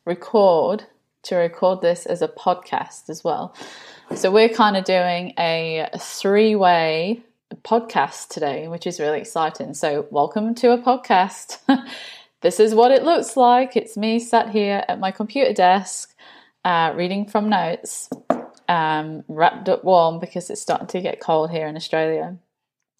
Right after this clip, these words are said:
So I just came out of a really, really, really powerful,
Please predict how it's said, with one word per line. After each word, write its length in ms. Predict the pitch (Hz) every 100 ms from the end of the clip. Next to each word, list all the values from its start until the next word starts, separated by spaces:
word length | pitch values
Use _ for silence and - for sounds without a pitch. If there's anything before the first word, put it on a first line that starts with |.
| _
So 400 | - 233 220 226 233 - - - -
I 120 | 277
just 200 | 349 -
came 280 | 285 247 233
out 200 | 220 214
of 100 | 202
a 100 | 202
really, 520 | 196 202 247 254 254
really, 340 | 226 214 202
really 840 | 190 185 208 226 214 170 165 240 247 - _ _
powerful, 1080 | - - 190 196 202 202 170 156 170 269